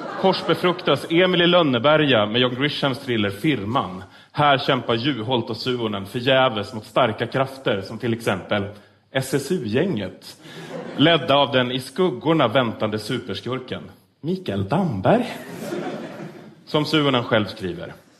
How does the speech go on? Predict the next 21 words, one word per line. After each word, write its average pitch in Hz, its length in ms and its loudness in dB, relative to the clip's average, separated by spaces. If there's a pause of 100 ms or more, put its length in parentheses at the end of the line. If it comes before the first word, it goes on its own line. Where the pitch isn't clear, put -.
"Det - 80 -2
här 196 260 6
är 196 40 4
en 190 80 0
berättelse 113 720 0
om 110 160 -6
en 117 100 -2
socialdemokratisk 147 1080 -2
tragedi 123 580 -4
som 113 200 -4
börjar 127 300 2
med 113 160 0
att 110 140 -4
den 160 220 2
som 143 180 -6
verkligen 113 460 2
ville 113 340 0
leda 101 200 -4
partiet 98 400 -8
inte 107 180 -8
fick. - 480 -12